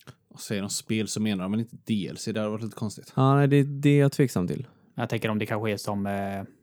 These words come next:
Speaker 3: det senaste Uncharted. Typ lite
Speaker 1: Ja,
Speaker 3: halvt
Speaker 1: jo.
Speaker 3: D L C.
Speaker 1: Så kan det ju vara.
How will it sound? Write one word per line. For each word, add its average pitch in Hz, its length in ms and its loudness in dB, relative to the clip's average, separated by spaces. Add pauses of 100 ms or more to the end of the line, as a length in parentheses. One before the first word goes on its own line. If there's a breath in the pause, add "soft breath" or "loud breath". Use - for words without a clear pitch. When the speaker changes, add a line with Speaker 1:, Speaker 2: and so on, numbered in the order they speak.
(180)
Speaker 3:
det 101 580 -4
senaste 101 340 -4
Uncharted. 98 480 -6
Typ - 320 -14 (100)
lite - 40 -4
Speaker 1:
Ja, 101 120 0
Speaker 3:
halvt 104 320 2
Speaker 1:
jo. - 80 -4
Speaker 3:
D 107 100 -2
L 98 80 -6
C. - 180 -10 (800)
Speaker 1:
Så - 300 -4
kan 98 160 -4
det 78 40 -8
ju 71 60 -12
vara. - 100 -18